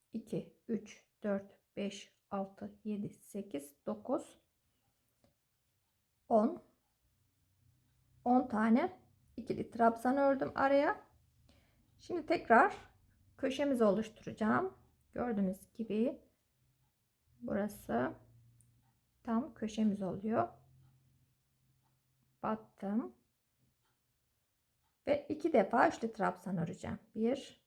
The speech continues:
iki, üç. Bir,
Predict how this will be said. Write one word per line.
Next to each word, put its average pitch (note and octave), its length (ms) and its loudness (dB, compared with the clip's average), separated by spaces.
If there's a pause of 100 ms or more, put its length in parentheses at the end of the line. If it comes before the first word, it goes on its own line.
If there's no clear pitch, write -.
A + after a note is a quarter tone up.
(1300)
iki, A3 580 -4 (840)
üç. - 340 -8 (3000)
Bir, - 540 -6